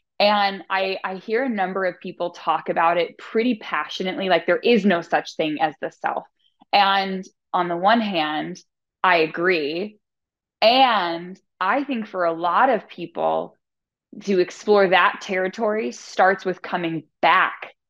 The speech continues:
to their own sense of self. And so a lot of the work that I do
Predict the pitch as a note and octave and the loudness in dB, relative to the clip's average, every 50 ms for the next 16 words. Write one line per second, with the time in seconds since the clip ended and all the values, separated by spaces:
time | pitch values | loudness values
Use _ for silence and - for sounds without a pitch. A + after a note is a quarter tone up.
0 | _ _ - - - F#3+ E3 E3 D#3 - - D#3+ D3+ C#3+ D#3 - - - D#3+ D#3 | _ _ -10 -4 0 0 2 2 2 2 0 -2 -2 -4 -6 -8 -10 -12 -10 -10
1 | - - - - - - - - - - - - - - _ _ _ _ _ _ | -10 -12 -10 -8 -8 -6 -6 -6 -6 -8 -10 -14 -18 -18 _ _ _ _ _ _
2 | _ _ _ _ - - G#3+ G#3+ G#3+ G#3 - - A3 G#3 G3+ G3 G3 G3 G3 - | _ _ _ _ 2 2 4 4 4 2 2 4 4 6 6 4 2 0 -2 -4
3 | - _ _ _ _ _ _ _ _ _ _ _ _ _ - G#3+ G#3+ G3+ G3 G3 | -8 _ _ _ _ _ _ _ _ _ _ _ _ _ 2 2 4 4 2 4
4 | G3+ G3 G#3+ B3 - - B3 A3 G#3+ A3 G3+ F#3 F#3 F#3+ F#3 - - F#3 E3 - | 4 6 6 4 4 2 -2 -2 -2 -2 -2 -2 -4 -6 -6 -8 -10 -10 -10 -8
5 | - D#3+ D#3 D#3+ F3 F3+ F#3 G#3 G#3+ G#3 G#3+ G#3 A3 A#3 | -6 -4 -4 -4 -4 -6 -6 -4 0 0 2 2 0 -2